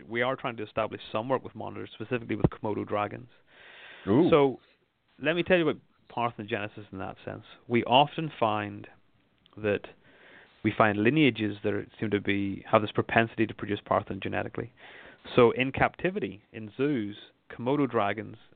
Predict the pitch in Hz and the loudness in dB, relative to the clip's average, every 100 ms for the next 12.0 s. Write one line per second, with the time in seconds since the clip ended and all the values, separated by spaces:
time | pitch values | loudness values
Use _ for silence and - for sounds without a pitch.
0 | - 104 101 - - 120 123 120 127 135 | -14 -10 -10 -10 0 2 2 0 -2 -2
1 | - 98 - - - _ - - 104 104 | -4 -6 -6 -16 -20 _ -10 -4 -4 -2
2 | - 101 101 95 101 98 104 - 113 - | 4 4 2 -6 -6 -6 -6 -10 -14 -20
3 | - _ _ _ _ _ _ _ - - | -20 _ _ _ _ _ _ _ -12 0
4 | 113 120 113 110 - 113 87 104 - 110 | 6 6 6 2 8 6 6 0 -4 -2
5 | 104 107 107 117 139 120 110 104 104 104 | 4 6 8 8 8 4 2 -4 -4 -8
6 | - - _ - - - - _ _ - | -12 -20 _ -20 -20 -20 -20 _ _ -8
7 | 92 101 98 95 98 - - _ _ - | -6 -4 -4 -4 -8 -14 -20 _ _ 2
8 | 113 104 - 110 - - 107 104 131 _ | 6 6 4 -8 -8 -12 -10 -10 -16 _
9 | - 113 104 98 101 101 110 104 107 98 | -8 -2 0 2 0 -2 -6 -10 -10 -8
10 | - 98 95 98 101 98 - - - _ | -2 -2 -2 -6 -8 -8 -10 -16 -20 _
11 | _ _ - _ - 110 104 110 113 107 | _ _ -20 _ -8 -4 2 6 6 4